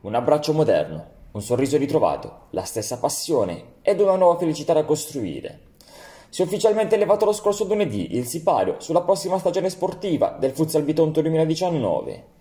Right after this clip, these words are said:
una stagione che per la prima volta vedrà i neroverde affrontare un campionato di livello nazionale come quello di Serie B. Un appuntamento con la storia, dunque, nel quale i Leoncelli non vogliono assolutamente recitare la parte della matricola spaesata.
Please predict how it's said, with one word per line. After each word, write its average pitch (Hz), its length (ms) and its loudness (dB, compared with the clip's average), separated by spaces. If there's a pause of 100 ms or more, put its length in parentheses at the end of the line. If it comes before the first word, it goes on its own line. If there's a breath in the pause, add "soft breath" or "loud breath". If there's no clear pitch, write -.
(180)
una 98 180 0
stagione 101 680 0
che 92 140 -4
per 101 100 -2
la 92 80 -2
prima 135 220 0
volta 117 580 0
vedrà 156 240 2
i 180 80 0
neroverde 127 400 2
affrontare 147 420 0
un 107 80 -4
campionato 127 460 -2
di 117 80 -4
livello 127 240 0
nazionale 156 800 -2
come 196 180 -2
quello 180 200 0
di 160 100 2
Serie 156 240 0
B. 90 240 -10 (680 loud breath)
Un 90 140 -6
appuntamento 110 580 -4
con 143 160 0
la 147 80 2
storia, 95 380 0
dunque, 85 480 -6
nel 160 160 0
quale 165 180 4
i 180 60 0
Leoncelli 160 500 0
non 131 140 -4
vogliono 170 240 0
assolutamente 170 600 -4
recitare 175 680 0
la 175 120 0
parte 170 260 4
della 165 140 2
matricola 170 420 2
spaesata. 98 880 -2